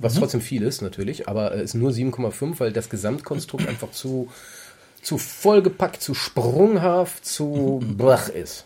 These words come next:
Speaker 2: Zu blach. Mhm.
Speaker 1: Zu blach. So, wenn ich jetzt nur die Szene ab, ab Glockenturm oder kurz
Speaker 2: Mhm.
Speaker 1: vorher halt, wenn, ab, ab Keller, Clara kommt wieder mit Tascha Lem. So,
Speaker 2: Mhm.
Speaker 1: ab diesem Moment bis zum Ende ist neun Komma fünf bis zehn.
Speaker 2: Mhm.
Speaker 1: Das ist perfekt. Es geht nicht besser.
Speaker 2: Mhm, mhm, mhm.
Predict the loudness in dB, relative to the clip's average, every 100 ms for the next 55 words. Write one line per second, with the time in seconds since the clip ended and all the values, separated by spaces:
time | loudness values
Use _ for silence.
0 | -4 2 4 2 -2 -6 0 2 2 2
1 | 0 -2 -10 0 2 4 2 4 4 4
2 | 2 2 2 2 -2 -2 -2 4 4 2
3 | -2 0 0 0 -4 -2 -2 0 2 2
4 | 6 4 4 0 -2 -4 -6 -6 -8 -8
5 | 2 2 4 2 2 0 -6 2 8 8
6 | 8 4 2 2 2 2 -2 -2 -2 -4
7 | -12 -2 2 2 2 -2 -2 -2 -4 0
8 | 0 0 0 -4 -10 -6 -4 -2 -2 -2
9 | -4 -6 -10 -10 -14 -12 -14 -12 -12 -12
10 | -14 -4 0 0 -2 -20 -20 -8 -4 -4
11 | -8 _ _ -4 2 0 0 -6 -12 -10
12 | -6 4 4 4 0 0 -2 -2 0 -2
13 | -6 _ -2 0 0 0 -4